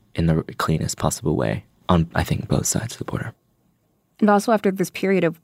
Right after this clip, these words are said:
Speaker 2: you know, flow back and forth, I mean, it, it's, there's only one border crossing that is open now, right, for, for the
Speaker 1: Correct.
Speaker 2: U N?
Speaker 1: Yeah,
Speaker 2: Or
Speaker 1: so
Speaker 2: there, I think, I think, uh, they, um, they've announced that they might be opening more, but from what I can tell, it seems like there's just one right now.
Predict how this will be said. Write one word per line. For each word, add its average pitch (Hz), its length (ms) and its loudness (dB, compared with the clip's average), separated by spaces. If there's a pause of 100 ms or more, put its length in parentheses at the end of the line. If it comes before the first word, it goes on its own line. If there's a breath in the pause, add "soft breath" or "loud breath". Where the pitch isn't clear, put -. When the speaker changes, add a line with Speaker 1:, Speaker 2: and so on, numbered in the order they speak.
(160)
Speaker 2:
you - 100 0
know, 113 100 2
flow 165 420 4
back 139 220 -4
and 151 80 -4
forth, 143 160 -4
I - 20 0
mean, 151 120 4
it, - 160 -2
it's, - 180 -18
there's 165 160 2
only 165 180 6
one 147 320 2
border 127 360 -4
crossing - 420 -4
that 151 100 -2
is 170 220 -4 (320)
open - 280 2
now, - 180 2
right, 90 280 2
for, 117 340 -2
for - 140 -4
the 92 140 2
Speaker 1:
Correct. - 0 -
Speaker 2:
U 135 180 0
N? 139 340 -2 (420 loud breath)
Speaker 1:
Yeah, 104 160 2
Speaker 2:
Or 98 60 2
Speaker 1:
so 160 160 6
Speaker 2:
there, 151 180 2
I 160 40 0
think, 170 240 2
I 170 60 2
think, 165 380 0
uh, 165 60 -2 (180)
they, 160 220 4
um, 143 320 4 (240 soft breath)
they've 143 100 -4
announced 156 300 4
that 156 80 -4
they 151 100 0
might 143 160 2
be 147 140 -4
opening 143 340 -2
more, 190 420 4
but 156 220 0
from 147 380 2
what 156 140 2
I 156 100 2
can 156 120 0
tell, - 220 -2
it - 60 -8
seems - 140 -10
like - 100 -10
there's - 120 -8
just - 220 -6
one - 220 2
right - 240 -6
now. - 240 -2